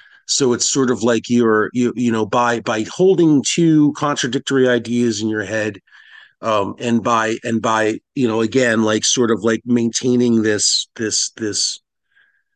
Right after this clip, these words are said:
uh, hypocrisy, like, right down to the moment when you are defeated in logic, when you're defeated in reason, it's just sort of like,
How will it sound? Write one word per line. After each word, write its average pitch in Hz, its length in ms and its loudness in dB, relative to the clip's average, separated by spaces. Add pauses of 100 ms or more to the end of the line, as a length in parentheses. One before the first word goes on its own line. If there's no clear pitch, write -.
(160)
uh, 98 460 -4
hypocrisy, 117 880 -2
like, 95 260 -4 (160)
right 113 320 -2
down 107 360 -2
to 117 120 -6
the 107 100 -2
moment 110 460 2
when 110 200 0
you 110 180 2
are 101 140 2
defeated 107 680 -4 (160)
in 117 160 -6
logic, 104 540 -2
when 101 140 -6
you're 104 160 -4
defeated 104 520 -2
in 101 180 -4
reason, 101 460 -2 (560)
it's 135 180 0
just 135 200 -2
sort 135 120 -2
of 113 100 -2
like, 117 240 0